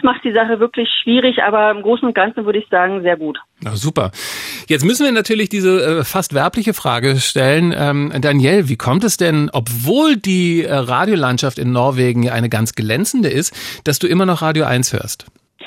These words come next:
Speaker 1: Also diese glänzende Radiolandschaft kann ich hier bei uns, wo wir wohnen, nicht
Speaker 2: <laughs>
Speaker 1: bestätigen.
Speaker 2: Gut, ich, ich, ich, ich, ich
Speaker 1: Ähm.
Speaker 2: hab's halt, äh, ich hab gepokert. Es hätte ja auch sein können.
Speaker 1: <laughs>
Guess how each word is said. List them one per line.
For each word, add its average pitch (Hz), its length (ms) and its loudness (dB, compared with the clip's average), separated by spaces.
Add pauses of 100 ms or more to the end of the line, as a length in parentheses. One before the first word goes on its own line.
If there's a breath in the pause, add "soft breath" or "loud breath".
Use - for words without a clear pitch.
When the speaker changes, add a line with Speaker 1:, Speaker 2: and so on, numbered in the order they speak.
(540 loud breath)
Speaker 1:
Also 220 140 2 (300)
diese 262 200 2
glänzende 269 480 2
Radiolandschaft 285 760 2
kann 254 140 2
ich 254 100 -2
hier 302 280 4
bei 254 140 4
uns, 269 280 0
wo 247 120 -2
wir 247 220 0
wohnen, 277 260 6
nicht - 240 2
Speaker 2:
<laughs> - 20 -14
Speaker 1:
bestätigen. 247 800 2
Speaker 2:
Gut, 214 200 2
ich, 160 180 2
ich, 180 180 -2
ich, 220 240 0
ich, 202 160 0
ich 262 580 2
Speaker 1:
Ähm. - 40 2
Speaker 2:
hab's 285 160 -4
halt, 190 180 0
äh, 160 200 2
ich 151 100 0
hab 165 140 -2
gepokert. 156 500 0
Es 120 180 -4
hätte 160 180 0
ja 143 40 0
auch 135 80 0
sein 110 300 -2
können. - 260 -14 (260 soft breath)
Speaker 1:
<laughs> - 40 0